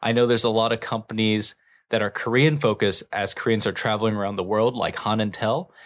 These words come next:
This is kind of the opposite of Americans in Korea. So I think this will give some of the Korean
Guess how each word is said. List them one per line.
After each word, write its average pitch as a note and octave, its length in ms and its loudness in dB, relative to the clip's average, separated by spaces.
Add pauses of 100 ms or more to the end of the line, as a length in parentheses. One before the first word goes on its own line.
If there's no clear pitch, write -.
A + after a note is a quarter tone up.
(200)
This B2 200 4
is - 80 4
kind C3+ 220 -2
of A2 60 -4
the A2 120 0
opposite A#2+ 680 -2
of G#2 180 -4
Americans G#2+ 760 -2 (120)
in B2+ 220 0
Korea. G#2+ 500 0
So G2 300 0
I A2+ 140 -2
think A#2+ 180 -4
this A#2 180 0
will A#2 120 -2
give A2+ 280 2
some G#2+ 320 0
of G#2 120 -6
the G#2 80 -4
Korean B2+ 560 0